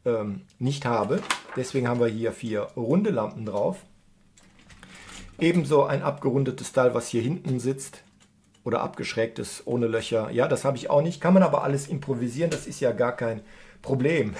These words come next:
<laughs> Ebenso diese gelbe, große fünf mal elf Paneele in, im Anhänger. Da hatte ich auch nichts Besseres, weil das alles noch unten im großen, äh, siebenhundertneununddreißig Absetzer steckt. Und da wollte ich es jetzt nicht so einfach irgendwo rausfrickeln, dass wir den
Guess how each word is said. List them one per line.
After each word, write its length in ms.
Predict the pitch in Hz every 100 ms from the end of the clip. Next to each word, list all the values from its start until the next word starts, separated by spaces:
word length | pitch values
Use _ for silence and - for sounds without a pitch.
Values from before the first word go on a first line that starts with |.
| -
<laughs> 180 | 143 -
Ebenso 420 | 156 139 117 123
diese 300 | 113 120 117
gelbe, 400 | 120 135 139 120
große 520 | 117 123 127 123 104 - _
fünf 260 | - 151 143
mal 140 | 120
elf 180 | - 135
Paneele 380 | 120 117 120 117
in, 280 | 123 110 101 - - -
im 120 | 131
Anhänger. 540 | 147 165 120 120 170 - _ _ -
Da 120 | 117
hatte 140 | 143
ich 100 | 120
auch 100 | 143
nichts 160 | 143 139
Besseres, 580 | 117 - 110 131 - 117
weil 140 | 113
das 140 | 113
alles 280 | - 139 127
noch 160 | 120 -
unten 360 | 139 139 139
im 320 | - 120 117 113 - - - -
großen, 520 | 120 135 139 123 120
äh, 180 | 123 113
siebenhundertneununddreißig 1120 | 117 147 139 143 120 120 113 113 113 113 -
Absetzer 580 | 156 - 127 - 110 101 - _
steckt. 420 | - - 143 -
Und 80 | 127
da 120 | 120
wollte 180 | 123 139
ich 60 |
es 60 | 143
jetzt 160 | 123 -
nicht 140 | 135
so 80 | 143
einfach 300 | 127 123 113
irgendwo 240 | 127 120
rausfrickeln, 840 | 110 139 151 - 127 147 147 151
dass 180 | 135 123
wir 100 | 120
den 300 | 120 120 120